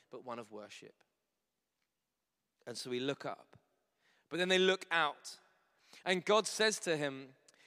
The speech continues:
"Take up your positions. Stand firm and see the deliverance the Lord will give you, Judah and Jerusalem." Remember, God is saying, "You are in a battle. So look out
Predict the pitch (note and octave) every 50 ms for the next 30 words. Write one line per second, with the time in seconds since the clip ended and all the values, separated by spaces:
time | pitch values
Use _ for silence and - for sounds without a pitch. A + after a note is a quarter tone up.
0 | _ _ - - G3 A3 G3+ - A3+ F#3+ - G3+ F#3+ - - D#3 - D#3+ C#3+ -
1 | C#3 A#2+ G#2+ F#2+ - - - - - _ _ _ _ _ _ _ _ _ _ _
2 | _ _ _ _ - - - - A3 G3+ G3+ G#3 G#3 G3+ - - G3 E3+ D3+ C#3
3 | B2 A#2 A2 G#2+ _ _ _ _ _ _ _ _ _ _ _ _ _ _ - F3
4 | F3 E3+ D#3 - - - G3 G3+ G3+ G#3 A3 A3 F3+ F#3 E3 D3 D#3+ E3 F3+ F3+
5 | D3 C#3+ D3+ D#3 E3 D3+ - - D#3 D3 D3+ E3 E3+ F3 F3+ D#3 D#3+ E3 D#3 _
6 | E3+ F3+ D#3+ C3+ D3 D#3 D#3+ E3 D3+ - D#3 D#3 D#3+ D3 D3 D3 D3 D3+ C#3+ _
7 | _ _ _ C#3 C#3 C3+ C3+ C3+ C3+ - - _ - - C3+ C3 C3+ D3 D#3+ D3
8 | - - C3+ C3 B2 C3 - - - - - _ _ D#3+ F3+ F#3 F#3+ G3 G#3+ A3+
9 | A3+ G#3+ F#3 E3+ D#3 C3+ D3+ D#3 D3 D3 D3 - - D#3 D3 C#3+ C#3+ C#3+ - -
10 | - _ D#3 F3 F3+ F3 E3+ F3 - F3 F3 E3+ D#3+ - D#3 C#3 C#3 - - C#3
11 | A#2+ A#2+ - _ _ _ _ _ _ - - - G3 G3 G#3 A3 G#3 - - F#3+
12 | F3 D#3+ D3+ - - - - -